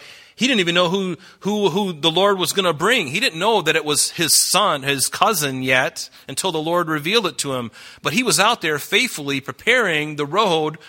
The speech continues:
preparing the hearts for the Messiah. He didn't know when the Messiah would show up. Think of that. That, that's kind of unnerving. You go out there and you're, you're just out there doing your thing.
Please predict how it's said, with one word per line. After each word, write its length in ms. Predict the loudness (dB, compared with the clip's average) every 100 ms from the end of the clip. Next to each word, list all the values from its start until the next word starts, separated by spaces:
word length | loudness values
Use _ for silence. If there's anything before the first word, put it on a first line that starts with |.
| -12
preparing 460 | -8 0 0 2
the 100 | -2
hearts 540 | 0 2 2 -2 -6 -10 -14 -8
for 140 | -2
the 80 | 0
Messiah. 500 | 0 2 4 2 2
He 120 | 0
didn't 140 | -2 -2
know 100 | -2
when 140 | 0
the 60 | -2
Messiah 400 | -2 0 0 0
would 140 | -2
show 280 | -2 -2 -2
up. 280 | -2 -4 _ _ _ _ _ _ _ _ _ _ _
Think 240 | -2 0
of 100 | 0
that. 320 | 0 -2 -4 -8
That, 120 | -2
that's 180 | 0 2
kind 160 | 0
of 100 | 0 2
unnerving. 720 | 2 2 0 0 -2 -4 -10 _ _ _ _ _ _ _
You 120 | -6
go 180 | 0 2
out 240 | 4 2 -2
there 260 | -2 -2
and 100 | -2
you're, 160 | -4 -6
you're 220 | -6 -8
just 340 | -6 -6 -8 -6
out 240 | -4 -4
there 180 | -4 -8
doing 300 | -6 -6 -6
your 120 | -6
thing. 440 | -6 -6 -8 -10